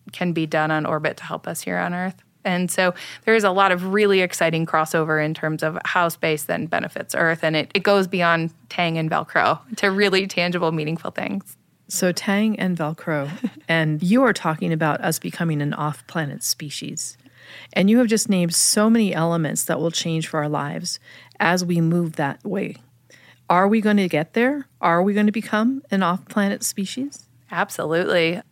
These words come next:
Speaker 1: Certainly, if my team has anything to say about it, where it's gonna be soon. We are developing a commercial,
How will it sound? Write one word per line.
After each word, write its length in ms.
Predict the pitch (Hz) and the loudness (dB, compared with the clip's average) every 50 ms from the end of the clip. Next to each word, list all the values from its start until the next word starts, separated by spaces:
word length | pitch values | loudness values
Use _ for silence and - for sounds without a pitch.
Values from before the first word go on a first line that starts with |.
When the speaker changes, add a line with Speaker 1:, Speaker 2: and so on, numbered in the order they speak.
| _ _ | _ _
Speaker 1:
Certainly, 320 | - - 240 240 240 226 202 | 0 2 4 4 4 4 4
if 80 | 185 | 4
my 160 | 190 190 226 | 4 2 2
team 220 | 247 - 233 202 185 | 2 2 2 2 2
has 180 | 170 170 175 | 2 2 0
anything 300 | 175 170 175 - 180 170 | -2 -2 -2 -2 -4 -4
to 40 | 170 | -2
say 160 | 180 185 170 | 0 2 2
about 220 | 170 165 160 156 165 | 2 4 4 4 4
it, 100 | 170 - | 4 4
where 120 | 180 180 | 2 2
it's 120 | 180 - - | 2 2 2
gonna 200 | - 214 202 190 | 2 2 2 2
be 100 | - 180 | 0 -2
soon. 420 | - - 311 294 226 175 185 - _ _ _ _ - | 0 2 2 4 4 4 2 0 _ _ _ _ 0
We 160 | 214 233 240 | 2 4 4
are 120 | 233 233 220 | 4 4 4
developing 800 | 208 233 220 220 208 208 208 202 - 196 202 202 202 202 208 | 2 2 2 4 4 4 2 2 2 2 4 4 2 2 2
a 340 | 202 - 196 185 180 180 175 - | 2 2 2 4 4 2 0 -2
commercial, 880 | - - 208 196 196 190 190 - 208 190 185 180 175 175 180 180 - | -2 0 2 2 2 2 2 2 2 2 4 4 4 2 0 -2 -8